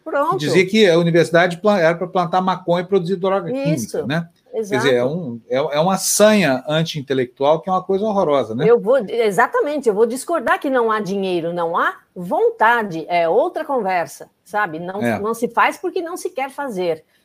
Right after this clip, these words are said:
Speaker 1: É, a outra coisa, eu, quando eu comparo aqui, escolas públicas de primeiro e segundo grau,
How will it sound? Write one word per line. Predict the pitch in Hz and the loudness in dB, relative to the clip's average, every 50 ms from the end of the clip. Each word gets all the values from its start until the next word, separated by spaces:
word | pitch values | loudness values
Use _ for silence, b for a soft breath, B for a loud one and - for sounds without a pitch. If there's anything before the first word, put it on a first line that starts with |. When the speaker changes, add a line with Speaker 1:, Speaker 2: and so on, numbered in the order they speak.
| _ _ _ _ | _ _ _ _
Speaker 1:
É, | - 180 180 180 180 180 180 175 175 175 175 165 - | -4 0 2 2 2 2 2 2 0 0 0 -2 0
a | - 185 | 0 0
outra | 185 214 247 254 247 247 | 0 0 0 -2 -4 -6
coisa, | - - 233 240 262 330 392 359 240 190 185 160 - _ _ _ _ _ - | -4 0 2 4 4 4 2 -2 -4 -4 -6 -6 -6 _ _ _ _ _ -10
eu, | - 190 | -8 -6
quando | 185 - 214 233 | -2 0 2 4
eu | 240 233 | 4 2
comparo | 233 220 208 190 - 196 196 214 196 175 | 2 -2 -4 -2 0 0 0 2 0 -2
aqui, | 165 190 - 226 262 285 294 247 196 123 | -4 -6 -8 -10 -8 -6 -6 -6 -6 -8
escolas | 175 - - - 220 220 247 294 302 - - _ _ _ - | -10 -14 -8 -4 -2 -2 -2 -4 -8 -12 -16 _ _ _ -6
públicas | 240 247 254 208 226 233 233 - 247 233 226 226 - - | -4 -4 -2 -4 -4 -4 -2 -2 -2 -2 -2 -6 -12 -14
de | 165 170 | -12 -12
primeiro | 160 - 185 190 196 214 220 208 | -10 -10 -8 -6 -2 -2 0 -2
e | 220 | -2
segundo | 208 - 220 190 214 214 202 208 | -6 -8 -8 -6 -4 -4 -4 -4
grau, | 185 202 196 196 190 196 190 | -4 -4 -4 -2 -2 -4 -6